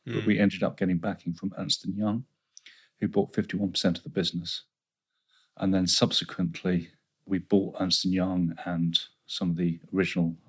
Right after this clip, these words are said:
Speaker 1: other founding shareholders out in two thousand and four.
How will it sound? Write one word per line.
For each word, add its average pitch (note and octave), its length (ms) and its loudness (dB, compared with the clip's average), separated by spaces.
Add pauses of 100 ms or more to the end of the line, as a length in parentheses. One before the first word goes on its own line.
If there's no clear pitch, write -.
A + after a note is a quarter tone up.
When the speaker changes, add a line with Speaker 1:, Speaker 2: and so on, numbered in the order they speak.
Speaker 1:
other F#2 160 -2
founding E2+ 300 2
shareholders E2 640 -2 (520)
out F#2 340 0 (540)
in F2+ 140 -6
two F2+ 140 -6
thousand F2 340 -2
and E2 100 -6
four. F2 320 -10